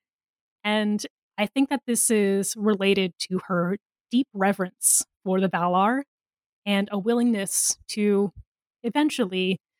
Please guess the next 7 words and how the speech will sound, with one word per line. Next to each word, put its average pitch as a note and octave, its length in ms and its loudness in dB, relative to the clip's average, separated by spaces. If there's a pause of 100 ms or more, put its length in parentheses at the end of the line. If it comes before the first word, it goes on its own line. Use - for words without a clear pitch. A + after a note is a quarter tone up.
(160)
repent G3+ 540 -2 (480)
and F3+ 540 0 (640)
be A3 100 6
a G3 60 4
penitent, - 580 -6
I - 100 -10
guess. - 480 -4